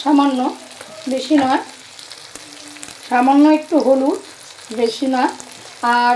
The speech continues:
একটুখানি কাশ্মীরি লঙ্কার গুঁড়ো, সামান্য। কাশ্মীরি লঙ্কার গুঁড়ো যদি কেউ দিতে না চাও, নাও দিতে পারো, কিন্তু কাশ্মীরি লঙ্কার গুঁড়ো just কালারের জন্য, কোনো ঝাল হয় না। তো সবটা দিয়ে ভালো করে মিশিয়ে নিচ্ছি। তো গন্ধটা কিন্তু খুব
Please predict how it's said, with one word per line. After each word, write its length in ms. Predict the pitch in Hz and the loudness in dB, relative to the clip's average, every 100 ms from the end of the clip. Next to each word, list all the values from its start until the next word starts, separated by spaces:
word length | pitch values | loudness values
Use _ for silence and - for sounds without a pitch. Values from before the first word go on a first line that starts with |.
| 254 | -2
একটুখানি 480 | - 427 415 440 466 302 | 0 2 2 0 2 2
কাশ্মীরি 340 | 294 - 381 | 2 0 2
লঙ্কার 260 | 294 294 370 269 | 2 4 2 0
গুঁড়ো, 200 | 247 214 - | 0 0 2
সামান্য। 340 | 269 277 233 196 175 - - - - - - - - | 4 4 0 -6 -14 -18 -20 -20 -20 -20 -20 -6 2
কাশ্মীরি 320 | 285 294 349 359 | 2 4 2 4
লঙ্কার 260 | 339 370 339 | 4 4 4
গুঁড়ো 160 | 349 349 311 | 0 0 0
যদি 120 | 320 339 | 0 2
কেউ 120 | 339 262 | 0 0
দিতে 200 | 277 - 302 262 | 0 4 4 6
না 80 | 277 285 | 4 4
চাও, 160 | 277 254 | 2 2
নাও 140 | 247 277 | 0 -2
দিতে 160 | 269 247 233 | -2 0 0
পারো, 160 | 247 427 - - - - | 0 -2 -10 -20 -20 -4
কিন্তু 180 | 311 302 311 | 4 4 6
কাশ্মীরি 300 | 302 311 339 330 | 4 4 2 4
লঙ্কার 220 | 311 - | 4 2
গুঁড়ো 160 | 349 349 302 | 2 2 4
just 220 | 370 370 - | 4 2 0
কালারের 340 | 294 277 302 302 | 4 4 4 2
জন্য, 140 | 294 302 | 2 4
কোনো 100 | 294 240 | 2 0
ঝাল 180 | 226 247 254 | 2 2 2
হয় 160 | 240 226 | 0 0
না। 60 | 247 370 - - - - - - - - | -4 -8 -14 -20 -20 -18 -18 -18 -8 -4
তো 60 | 254 285 | -2 2
সবটা 380 | 285 294 415 370 277 | 2 2 0 0 2
দিয়ে 220 | 311 339 381 494 - - - - - - - - 208 | 0 2 0 -2 -10 -16 -14 -14 -12 -12 -12 -6 0
ভালো 180 | 262 294 | 2 4
করে 140 | 320 320 285 | 4 4 4
মিশিয়ে 280 | 269 302 294 | 4 4 4
নিচ্ছি। 360 | 294 - 269 349 - - - - - - - - - - | 2 -4 -6 -6 -8 -12 -12 -10 -12 -16 -16 -16 -12 2
তো 80 | 294 294 262 | 4 6 4
গন্ধটা 320 | 254 262 277 | 4 4 4
কিন্তু 140 | 285 294 | 4 4
খুব 100 | 339 | 2